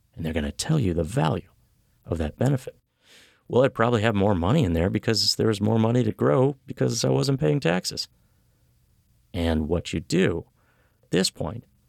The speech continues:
is you reiterate the first benefit. "I agree." And so what, what I'm hearing is we wanna make sure whatever we do, it's, y-, y-, you have what's called tax deferral.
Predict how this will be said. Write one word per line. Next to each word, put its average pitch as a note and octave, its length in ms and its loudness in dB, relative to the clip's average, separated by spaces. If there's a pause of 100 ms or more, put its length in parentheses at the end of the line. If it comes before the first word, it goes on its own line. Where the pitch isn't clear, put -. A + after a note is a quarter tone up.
(420)
is F2 160 -2
you E2+ 160 0
reiterate F2+ 680 -2 (220)
the D#2 80 -4
first - 280 -6
benefit. A2+ 440 -2 (680)
"I C3+ 140 0
agree." F#2+ 500 0 (640)
And G2+ 140 -2
so A2+ 400 2 (380)
what, - 240 -2
what B2 260 0
I'm E3 160 0
hearing G#2+ 320 4
is F#2 200 0 (300)
we A#2 120 0
wanna D#3 240 4
make C3 160 2
sure A#2+ 200 2
whatever C3 460 0
we A#2+ 140 0
do, A2+ 320 2
it's, - 180 -4 (560)
y-, B2+ 80 -2
y-, B2 160 0
you A#2+ 440 0
have C#3+ 200 2
what's B2 220 2
called A#2+ 280 -2
tax A2+ 240 0
deferral. A2 440 -2